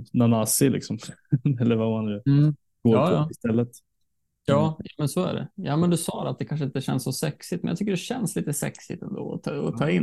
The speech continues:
Speaker 2: något som, eh, ja, som, som sticker ut ordentligt i, från de här lagen. Eh,
Speaker 1: Ja.
Speaker 2: det kanske, ja, det kanske är det som krävs för, för att, mm, klättra ytterligare. Jag vet inte.
Speaker 1: Mm.
Speaker 2: Eh.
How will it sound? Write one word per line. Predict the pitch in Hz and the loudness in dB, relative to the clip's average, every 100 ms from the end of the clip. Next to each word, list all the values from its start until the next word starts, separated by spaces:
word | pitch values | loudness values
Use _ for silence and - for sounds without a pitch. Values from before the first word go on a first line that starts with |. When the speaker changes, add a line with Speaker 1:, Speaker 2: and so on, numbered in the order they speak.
| - | -2
Speaker 2:
något | - - | -14 -14
som, | - - 151 - | -8 -4 -2 -4
eh, | - - - - _ _ _ _ _ _ _ _ - | -4 -6 -8 -12 _ _ _ _ _ _ _ _ -6
ja, | 135 143 160 | 0 2 2
som, | 156 160 - | 2 -2 -2
som | 156 143 | -2 -2
sticker | 151 139 139 | -2 0 2
ut | 131 131 | 2 0
ordentligt | 135 127 127 147 - | -2 -4 -4 -8 -6
i, | - - - - | -10 -8 -8 -8
från | - - | -6 -4
de | 139 | -4
här | - | -4
lagen. | - - - 156 - - | -4 -4 -4 -8 -10 -16
Eh, | - - | -12 -8
Speaker 1:
Ja. | 107 110 143 147 _ _ _ _ | -6 -4 -4 -6 _ _ _ _
Speaker 2:
det | 143 | -8
kanske, | - 160 156 180 | -6 -6 -4 -2
ja, | 180 175 165 | -2 -2 -2
det | |
kanske | 165 180 208 | 0 2 2
är | |
det | 190 | 2
som | 190 170 | 0 0
krävs | 190 214 - | 2 0 -2
för, | 185 170 160 | -2 -2 -4
för | - 156 | -4 -2
att, | 151 156 156 151 | 0 -2 -4 -4
mm, | 156 160 165 - | -4 -4 -8 -12
klättra | - 160 - 151 | -8 -8 -4 -4
ytterligare. | 151 - 131 143 139 135 | -4 -2 -4 -2 -4 -4
Jag | |
vet | 147 143 | -4 -6
inte. | - 147 _ - | -8 -10 _ -2
Speaker 1:
Mm. | 131 117 | 4 6
Speaker 2:
Eh. | 120 | 6